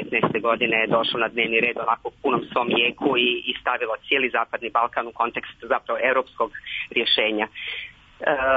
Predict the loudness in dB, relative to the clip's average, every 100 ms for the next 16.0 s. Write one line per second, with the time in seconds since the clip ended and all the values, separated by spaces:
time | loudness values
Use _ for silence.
0 | 4 2 0 0 0 4 4 4 0 -10
1 | _ -14 -10 -6 -4 -4 -4 -4 -4 -6
2 | -6 -8 -14 -20 -18 -20 -20 -16 0 0
3 | 0 -2 -2 0 -2 0 2 2 0 0
4 | -2 2 2 2 0 0 -2 -8 0 2
5 | 2 0 -2 -2 -6 0 2 4 2 -2
6 | -2 2 2 0 -4 -2 0 0 0 0
7 | 2 2 4 4 0 -4 -6 -6 -6 -4
8 | 0 0 2 0 -4 -8 -10 -10 -2 0
9 | 2 -2 2 2 0 -8 -16 -4 2 4
10 | 4 4 4 2 0 -6 -4 -4 2 2
11 | 4 2 -2 0 0 0 -2 -2 -2 0
12 | 2 2 2 0 2 2 2 0 -2 -2
13 | 0 2 4 2 2 2 2 0 -2 0
14 | 0 -2 -2 0 0 -2 -6 -2 0 2
15 | 4 4 2 0 0 0 2 2 4 2